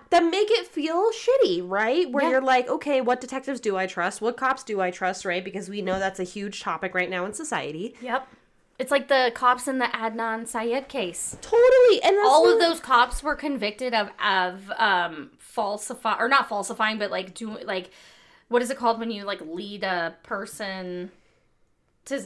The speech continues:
Speaker 2: like, you find somebody who, who takes your case and put, like I said, wraps it up in a nice little bow for
Speaker 1: Right,
Speaker 2: you,
Speaker 1: 'cause
Speaker 2: even
Speaker 1: you're talking
Speaker 2: though
Speaker 1: about Jay and how
Speaker 2: Yes,
Speaker 1: he, they,
Speaker 2: yes.
Speaker 1: they basically gave him immunity from drug deals in order for him
Speaker 2: But
Speaker 1: to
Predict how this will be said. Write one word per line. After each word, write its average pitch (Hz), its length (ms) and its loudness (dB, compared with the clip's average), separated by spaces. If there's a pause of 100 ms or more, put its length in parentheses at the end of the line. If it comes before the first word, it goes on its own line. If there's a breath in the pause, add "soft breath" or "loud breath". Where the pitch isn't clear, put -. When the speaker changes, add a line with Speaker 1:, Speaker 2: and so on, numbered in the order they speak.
Speaker 2:
like, 277 180 0
you 240 80 -2
find 240 320 2
somebody 247 280 2
who, 214 240 -4 (120)
who 180 800 -2
takes 220 280 -6
your 208 100 -8
case 190 340 -6
and 160 340 -12
put, 262 180 -4
like 208 160 -4
I 202 40 -2
said, 190 180 -4
wraps 202 280 2
it 214 40 -4
up 208 100 -4
in 202 80 -6
a 208 60 -6
nice 196 260 -4
little 196 140 -4
bow 190 260 0
for 202 60 -8
Speaker 1:
Right, 180 320 4
Speaker 2:
you, - 60 -2
Speaker 1:
'cause - 0 -
Speaker 2:
even 240 160 2
Speaker 1:
you're 254 80 4
talking 226 100 6
Speaker 2:
though 190 80 4
Speaker 1:
about 180 100 0
Jay 160 500 2
and 180 140 -2
how 208 60 0
Speaker 2:
Yes, 214 360 8
Speaker 1:
he, 180 400 0
they, - 80 -6
Speaker 2:
yes. 190 360 4
Speaker 1:
they 202 140 6
basically 208 320 2
gave 175 200 2
him 196 200 0
immunity 202 560 0
from 190 260 -8
drug 185 340 0
deals 185 300 -6
in 180 80 -4
order 160 220 -4
for 165 160 -8
him 180 160 -6
Speaker 2:
But 262 300 6
Speaker 1:
to - 40 -18